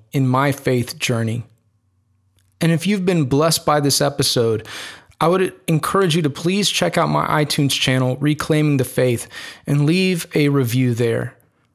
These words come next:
Also, my GoFundMe campaign is basically done. It's done. You guys have been so great in your generosity and your support, especially your prayers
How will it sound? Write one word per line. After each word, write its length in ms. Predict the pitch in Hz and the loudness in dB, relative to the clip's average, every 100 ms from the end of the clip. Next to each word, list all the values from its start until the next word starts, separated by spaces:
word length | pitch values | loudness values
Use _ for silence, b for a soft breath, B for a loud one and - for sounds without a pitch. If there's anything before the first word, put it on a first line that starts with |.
| _ _ - | _ _ -2
Also, 540 | 190 214 - 151 127 B B B - | 0 2 4 4 2 B B B 0
my 160 | 175 | 2
GoFundMe 720 | 170 202 185 - 180 185 180 | 4 2 2 0 0 0 -2
campaign 720 | - 170 160 151 160 160 160 160 _ _ - | 0 0 0 0 0 2 0 -4 _ _ -2
is 480 | 143 139 135 127 - _ - 127 | 2 2 2 -2 -6 _ -8 0
basically 540 | 135 208 214 175 175 | 0 2 0 2 0
done. 460 | 127 135 214 135 98 - - | 2 2 2 0 -2 -10 -4
It's 220 | 156 - | -2 -2
done. 520 | 139 123 165 170 135 | -2 0 2 2 2
You 120 | 143 | 2
guys 320 | 160 165 165 160 | 2 4 2 2
have 160 | 139 | 0
been 180 | 147 151 | 2 2
so 540 | 135 - 165 165 170 | 0 2 4 4 2
great 680 | - 156 131 147 156 139 - - B B B B | 0 -2 0 2 2 0 -4 -16 B B B B
in 140 | 156 | 0
your 120 | 143 139 | 2 2
generosity 840 | 127 156 160 151 151 - 143 147 | 2 2 4 4 2 0 0 2
and 100 | 135 | 2
your 120 | 127 | 0
support, 560 | 123 120 - - 151 151 | -2 -4 -6 -2 2 2
especially 560 | 135 - 196 - 147 | 0 -2 -4 0 0
your 160 | 131 123 | 2 -2
prayers 640 | - - 139 139 127 - | -4 -2 0 2 0 -4